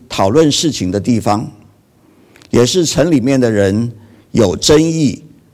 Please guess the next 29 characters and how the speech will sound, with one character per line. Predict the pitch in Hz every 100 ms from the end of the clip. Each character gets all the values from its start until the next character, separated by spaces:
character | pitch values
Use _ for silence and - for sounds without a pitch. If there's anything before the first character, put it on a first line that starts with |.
| _ _
去 | - 143 123
寻 | - 117 139
求 | 135 110
解 | 113 95 76
决 | 82 95
的 | 113
地 | 117 98
方。 | 85 76 - _ _ _ _ _ _ _ - _ _ _ -
因 | 185 185
此， | - 123
罗 | 110 113 160
德 | 160 143
坐 | 147 165
在 | 147 143
城 | 147 123
门 | 139
口 | 139 95
的 | 101
含 | 98 92 107
义 | 151 143
就 | 117 131
是， | - 123 117 92 - - - - - -
罗 | 120
德 | 143 131
在 | 135 151 139
罪 | 170 156 147
恶 | 135
之 | - 143 135
城 | 95 98 104